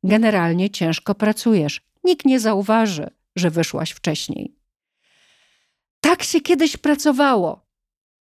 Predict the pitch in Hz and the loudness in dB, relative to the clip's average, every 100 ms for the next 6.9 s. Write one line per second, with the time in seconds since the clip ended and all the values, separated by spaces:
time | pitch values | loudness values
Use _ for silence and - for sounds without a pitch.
0 | _ _ _ _ - 240 - 285 285 285 | _ _ _ _ -2 0 2 2 2 2
1 | 254 254 - - - _ _ _ _ _ | 0 -2 -6 -12 -16 _ _ _ _ _
2 | _ _ _ _ _ _ _ _ - 285 | _ _ _ _ _ _ _ _ 0 2
3 | 392 311 262 175 170 - _ _ _ _ | 2 0 -6 -6 -12 -20 _ _ _ _
4 | _ _ - 208 214 254 - 269 277 302 | _ _ -4 0 2 2 0 0 0 0
5 | 302 254 - 254 254 269 - 233 254 226 | -4 -4 -2 -4 -2 -6 -6 -4 0 0
6 | 226 - - 220 - 170 165 240 285 | -2 -4 -2 -2 -2 -2 0 -2 -6